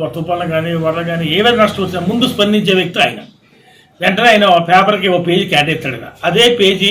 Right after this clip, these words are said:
ఎవరైనా యాడ్లు ఇస్తే కొన్ని లక్షల రూపాయలు వస్తాయి, కానీ ఆ పేజీ కేటాయించి డొనేషన్ కలెక్ట్ చేసి ఆయన ఎన్నో మంచి కార్యక్రమాలు చేశారు. అలాంటి వ్యక్తి ఎంతో, అది మాటలో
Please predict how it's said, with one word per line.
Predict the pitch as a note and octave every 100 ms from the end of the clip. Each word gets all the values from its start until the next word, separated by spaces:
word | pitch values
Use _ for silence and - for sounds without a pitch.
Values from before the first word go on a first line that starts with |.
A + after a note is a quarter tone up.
| G#3+
ఎవరైనా | F3+ G3+ G3
యాడ్లు | E3 G3 G3+
ఇస్తే | E3+ F#3 F#3+ - _ -
కొన్ని | F#3 E3
లక్షల | - A3
రూపాయలు | G3 F3
వస్తాయి, | D3+ C3 -
కానీ | E3+ G3+
ఆ | F3
పేజీ | D#3 G3 E3+
కేటాయించి | D#3 - E3 D3+ E3 E3+ - - _ C#3
డొనేషన్ | E3 G3+ G3+ F3
కలెక్ట్ | D#3+ -
చేసి | D3+ D#3+ F3+ - _ _
ఆయన | D#3 D3
ఎన్నో | D#3 G3 D#3+
మంచి | D#3 D#3+
కార్యక్రమాలు | D#3+ D3+ D#3+ C#3
చేశారు. | C3 B2 A#2 C3
అలాంటి | C#3 C3+ B2
వ్యక్తి | B2 B2+ G3+ G#3+ - _ _ - D#3
ఎంతో, | F#3+ G3 A3+ F#3+ C#3+ - -
అది | C3+ C3
మాటలో | D3+ E3